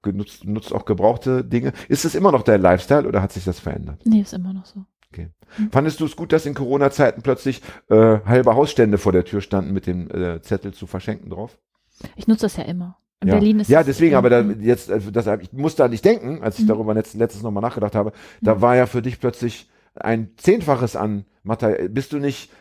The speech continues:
Speaker 1: irre geworden bei all dem? Nein.
Speaker 2: Ich
Speaker 1: Du
Speaker 2: sammle
Speaker 1: hast
Speaker 2: immer das raus, was ich brauche, dann passt
Speaker 1: Okay,
Speaker 2: es.
Speaker 1: war ja auch viel Schrott dabei.
Speaker 2: Ja.
Speaker 1: Also ich, mir ist aufgefallen, dass viele Leute einfach zu faul auch waren, um zum Mülleimer zu laufen. <laughs> Nach dem Motto, die, die drei Meter spare ich mir.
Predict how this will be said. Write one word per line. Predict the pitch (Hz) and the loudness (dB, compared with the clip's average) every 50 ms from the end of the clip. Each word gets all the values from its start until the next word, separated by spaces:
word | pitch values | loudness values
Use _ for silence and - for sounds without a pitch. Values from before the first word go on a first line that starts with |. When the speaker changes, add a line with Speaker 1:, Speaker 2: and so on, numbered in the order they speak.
| _ _ - | _ _ 4
Speaker 1:
irre | 185 214 233 226 | 4 4 6 6
geworden | 160 127 95 92 90 87 95 107 117 104 | 4 4 4 4 2 2 0 0 0 2
bei | 107 107 - | 2 2 4
all | 95 110 113 | 2 2 2
dem? | 107 117 113 113 113 - | 2 0 -2 -2 -4 -4
Nein. | 98 90 78 76 69 - - - - - | -4 -4 -4 -4 -8 -14 -20 -20 -12 -4
Speaker 2:
Ich | - | 0
Speaker 1:
Du | - | 2
Speaker 2:
sammle | - 233 233 233 | 4 6 6 6
Speaker 1:
hast | 214 | 6
Speaker 2:
immer | 214 220 226 | 6 4 4
das | 214 208 - - | 4 2 2 2
raus, | 196 214 - 208 | 2 4 4 2
was | 190 - | 2 2
ich | 190 - | 0 -2
brauche, | - - 180 185 196 196 - 196 | 0 2 4 4 4 2 0 0
dann | 202 208 190 190 _ _ - | 0 0 -2 -2 _ _ -4
passt | - 214 190 | 0 0 0
Speaker 1:
Okay, | - - - 87 82 82 | 2 2 2 0 0 -2
Speaker 2:
es. | - - - | -6 -2 2
Speaker 1:
war | 92 101 | 4 6
ja | 101 | 6
auch | 101 98 | 4 4
viel | - - 98 90 | 2 0 0 0
Schrott | - - 110 - - | 0 -4 -4 -2 -2
dabei. | 80 71 69 69 71 73 - | -4 -4 -4 -6 -6 2 4
Speaker 2:
Ja. | 202 208 185 - - - - - - - - - - _ _ - - - - - - - | 4 4 4 2 -4 -8 -8 -8 -10 -12 -16 -18 -18 _ _ -20 -20 -20 -20 -20 -10 -4
Speaker 1:
Also | - - - - | -4 -4 -2 -4
ich, | 58 76 - - | -6 -6 -6 -2
mir | 78 80 80 | 2 2 2
ist | 82 - | 2 4
aufgefallen, | - 80 - - 85 - 78 71 71 | 0 -2 0 -2 -2 0 2 2 2
dass | 69 - | 0 -2
viele | - - 80 80 | 0 0 2 2
Leute | 78 78 76 73 - - | 4 4 2 2 2 0
einfach | - 67 - 78 - | -2 0 -2 -2 -4
zu | - - 80 | -2 -6 -8
faul | 73 - - 76 76 - | -6 0 2 2 2 2
auch | - 71 69 - | 0 -2 -4 -2
waren, | 76 73 73 73 71 64 - 80 76 | 0 0 0 0 -2 -4 -6 -8 -8
um | - 71 78 78 78 _ _ | -8 -8 -8 -8 -10 _ _
zum | _ - - 85 80 80 | _ -4 -2 0 0 2
Mülleimer | 82 76 57 62 62 60 60 | 2 4 2 2 2 -2 -4
zu | - - 65 | -4 -6 -6
laufen. | 57 58 58 - - | -6 -6 -8 -8 -6
<laughs> | - - - - - - - - - - - | -4 -2 0 0 0 -2 -4 -14 -20 -14 -12
Nach | 76 82 | -10 -8
dem | - 82 | -6 -4
Motto, | 85 85 82 85 | -4 -4 -6 -6
die, | 87 82 104 95 90 | -2 2 2 2 2
die | 95 95 101 | 0 -4 -2
drei | - - 120 92 87 | 0 2 2 2 2
Meter | 95 104 110 - 104 - | 4 2 4 4 2 0
spare | - - - 98 110 | 0 0 4 4 4
ich | 120 - | 4 2
mir. | 110 98 98 - | 0 0 0 0